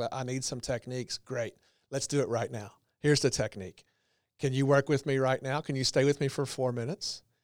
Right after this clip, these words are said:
Here's the technique I need you to do. Can you help me understand more extensively what you mean when you say you're angry? There's your technique.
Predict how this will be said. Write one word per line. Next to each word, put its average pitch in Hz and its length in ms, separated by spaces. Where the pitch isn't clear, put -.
Here's 160 180
the 180 100
technique 147 420
I 143 40
need 123 220
you 117 80
to 113 80
do. 101 280
Can 156 140
you 147 120
help 160 220
me 156 180
understand 117 880
more 139 640
extensively 131 760
what 117 220
you 127 120
mean 120 260
when 107 140
you 104 120
say 101 200
you're 98 220
angry? 92 440
There's 139 200
your 127 100
technique. 98 520